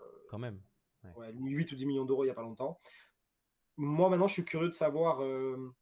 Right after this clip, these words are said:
Speaker 2: ce qu'ils vont en faire. Voilà
Speaker 1: Ouais.
Speaker 2: la question. Euh, je pense qu'il faut qu'ils le prêtent absolument pour qu'il puisse jouer. La question, c'est de savoir le prêter où, parce qu'il a prouvé en M L S, il a fait une saison déjà titulaire. Il pourrait y retourner et refaire une autre saison, hein, to-,
Speaker 1: Mhm.
Speaker 2: totalement.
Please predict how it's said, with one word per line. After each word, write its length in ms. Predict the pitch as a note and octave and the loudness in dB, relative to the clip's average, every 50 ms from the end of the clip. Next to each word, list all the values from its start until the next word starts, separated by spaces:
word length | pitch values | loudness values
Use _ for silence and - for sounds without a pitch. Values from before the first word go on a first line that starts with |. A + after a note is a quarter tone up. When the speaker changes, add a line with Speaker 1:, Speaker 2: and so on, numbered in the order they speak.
| _ _ _ - | _ _ _ -20
Speaker 2:
ce 60 | - - | -14 -8
qu'ils 120 | - C#3+ | -6 -4
vont 160 | C3 C#3 C#3 | -4 -4 -4
en 40 | C3+ | -4
faire. 360 | - - C#3 D3+ E3 - - _ _ _ _ - | -6 -6 -8 -8 -8 -10 -16 _ _ _ _ -20
Voilà 160 | A#2+ A#2 G2+ | -16 -12 -8
Speaker 1:
Ouais. 60 | G#2+ | -8
Speaker 2:
la 60 | C#3+ A3 | -8 -8
question. 520 | - C3 - - - _ - C#3 D3 D3 _ _ _ _ - - - - - - - - _ B2 | -8 -10 -12 -14 -16 _ -12 -10 -10 -12 _ _ _ _ -20 -20 -20 -20 -20 -20 -20 -18 _ -10
Euh, 160 | B2 B2 A2+ | -8 -8 -8
je 100 | - - | -8 -4
pense 220 | - C#3 C3 - | -4 -4 -4 -4
qu'il 120 | - B2+ - | -8 -12 -8
faut 100 | - C3 | -8 -10
qu'ils 240 | - - A#2+ B2 | -10 -10 -10 -8
le 100 | B2 B2 | -8 -8
prêtent 260 | B2 - - C#3+ C#3 C3+ | -6 -4 -6 -6 -4 -6
absolument 420 | - - C#3 C3 B2 B2+ C3 C#3+ | -10 -8 -6 -6 -6 -4 -6 -8
pour 140 | - A2 G2+ | -8 -12 -20
qu'il 140 | - - - | -20 -20 -16
puisse 160 | B2 A#2 A2 | -14 -14 -12
jouer. 360 | A2 A#2 B2 C3+ D#3+ E3+ - _ _ _ _ _ A#2 | -8 -4 -4 -4 -4 -6 -8 _ _ _ _ _ -14
La 60 | A#2 | -12
question, 260 | - B2 A#2 C#3 C3 | -10 -10 -8 -10 -10
c'est 140 | - C3 A#2 | -8 -8 -10
de 40 | - | -8
savoir 240 | - B2 A#2 A#2 | -8 -8 -6 -6
le 80 | A#2+ A#2 | -6 -6
prêter 280 | A2+ - C3+ - - A#2+ | -6 -8 -8 -6 -6 -4
où, 180 | B2 C#3 D#3 | -4 -4 -6
parce 180 | - B2+ - - | -6 -8 -12 -12
qu'il 280 | - A#2+ A#2 A2+ A2+ A#2 | -12 -14 -12 -10 -10 -10
a 40 | A2+ | -10
prouvé 380 | - - C3 B2+ B2 C3 C3+ | -10 -10 -8 -4 0 0 0
en 120 | B2+ B2 B2 | 0 0 -4
M 100 | A#2 A#2+ | -6 -6
L 120 | A#2+ A#2+ | -6 -6
S, 280 | B2 B2 - - - _ _ _ _ _ - | -6 -8 -8 -12 -20 _ _ _ _ _ -12
il 100 | A#2 A#2 | -10 -10
a 60 | A#2 | -10
fait 120 | - - B2+ | -8 -8 -8
une 100 | B2 A#2 | -8 -10
saison 480 | - - C3 B2 A2+ B2+ B2+ B2+ B2 | -10 -6 -6 -6 -4 -4 -6 -6 -6
déjà 460 | A#2 A2 A#2 A2 A#2+ B2 B2 A#2 A2+ G2+ | -8 -8 -8 -6 -6 -4 -6 -6 -6 -10
titulaire. 520 | - _ - - A#2 B2+ C#3+ F3 E3+ - _ _ _ _ _ - | -14 _ -14 -8 -4 -2 -2 -2 -4 -6 _ _ _ _ _ -16
Il 80 | A#2 - | -14 -10
pourrait 260 | - B2+ C3 D3 C#3+ | -4 0 2 2 2
y 20 | |
retourner 400 | B2 C#3 C3+ - C3 C3+ C3+ C#3 | 2 2 0 0 -2 -2 -2 -2
et 40 | C3+ | -2
refaire 260 | A2+ A#2+ A2 B2+ A#2 A#2+ | -2 -4 -6 -6 -6 -6
une 100 | A#2+ A#2+ | -8 -8
autre 100 | G2+ - | -10 -8
saison, 320 | B2+ A#2 C3+ E3 E3 D3+ | -6 -4 -2 -2 -2 -2
hein, 220 | C#3+ C3 B2 B2 | -2 -2 -4 -4
to-, 100 | A2 A2+ | -2 -2
Speaker 1:
Mhm. 120 | C#3 F3+ - | -2 -2 -2
Speaker 2:
totalement. 460 | - G#2 - A#2+ A#2 B2+ C#3+ - | -6 -8 -6 -4 -4 -2 -4 -4